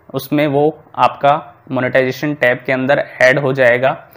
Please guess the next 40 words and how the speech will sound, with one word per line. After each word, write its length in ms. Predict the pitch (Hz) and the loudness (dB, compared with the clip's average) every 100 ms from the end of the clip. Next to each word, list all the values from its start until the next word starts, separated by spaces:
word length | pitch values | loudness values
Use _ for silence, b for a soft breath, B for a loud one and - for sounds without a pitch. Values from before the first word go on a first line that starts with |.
| B | B
और 120 | 131 143 | -2 -2
इसका 220 | - 156 | 0 0
दूसरा 360 | 135 127 - 147 | 0 -2 0 0
सॉल्यूशन 500 | 156 135 139 147 143 | 0 -2 -2 -4 -4
है, 200 | 156 143 | -4 -4
अगर 260 | - 131 139 | -4 -2 -2
वो 120 | 151 | -2
फिर 220 | - 135 | -4 -4
भी 180 | 139 156 | 0 4
ऐड 180 | 143 147 | 4 2
नहीं 260 | 139 160 156 | 0 -2 -2
होता 300 | 135 139 147 - B B - | 0 0 0 -4 B B 0
तो 60 | |
आपको 260 | 143 143 151 | 0 0 -6
क्या 220 | - 135 | 2 2
करना 320 | 135 139 139 | 2 0 -2
है, 200 | 143 151 147 | -4 -4 -4
YouTube 400 | 127 127 147 143 | -4 -2 -4 -4
को 120 | 143 | -4
एक 160 | 139 - | -4 -4
फीडबैक 540 | 135 127 127 139 - | -4 -2 0 0 0
भेजना 340 | 143 131 135 139 | -6 -4 -2 -2
है। 200 | 143 156 b b - | -4 -8 b b -4
वो 80 | 139 | -2
मैं 140 | 143 | 0
आपको 280 | 135 - 151 | -2 0 2
आगे 300 | 120 120 147 | 2 2 0
प्रैक्टिकल 500 | 143 127 - 135 139 | -2 -4 -4 -2 -2
करके 280 | 135 135 139 | -2 -4 -4
दिखाऊंगा 400 | 135 139 131 135 | -4 -4 -4 -4
कि 160 | 139 | 0
आपको 280 | 131 127 - | 0 0 -4
उसमें 320 | 139 - 143 151 | -6 -6 -8 -6
क्या-क्या 380 | - 123 - | -2 -2 0
लिखना 340 | 131 127 156 139 | 0 -2 -4 -4
है 160 | 151 139 | -2 -4
और 80 | 139 | -2
कैसे 300 | 123 120 151 | 0 0 -2
भेजना 400 | 143 143 139 127 | -2 -4 -2 -2
है। 180 | 135 156 | -2 -6